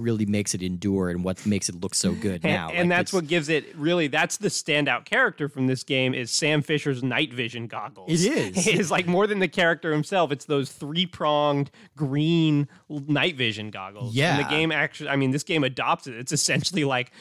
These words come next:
Speaker 2: the logo that they put over the Splinter Cell.
Speaker 1: Which is great. Yeah,
Speaker 2: Yeah.
Speaker 1: I love that. Uh, you know, so Sam Fisher, he became kind of a major new character for a bit. Uh, the game was a big critical and commercial success.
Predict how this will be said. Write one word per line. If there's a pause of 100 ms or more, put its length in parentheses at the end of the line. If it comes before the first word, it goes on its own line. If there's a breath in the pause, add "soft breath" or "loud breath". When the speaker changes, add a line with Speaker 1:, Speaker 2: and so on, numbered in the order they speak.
(160 loud breath)
Speaker 2:
the
logo
that
they
put
over
the
Splinter
Cell.
Speaker 1:
Which
is
great.
Yeah,
Speaker 2:
Yeah.
Speaker 1:
I
love
that.
Uh,
you
know,
so
Sam
Fisher,
he
became
kind
of
a
major
new (120)
character
for
a
bit.
Uh,
the
game
was
a
big
critical
and
commercial
success.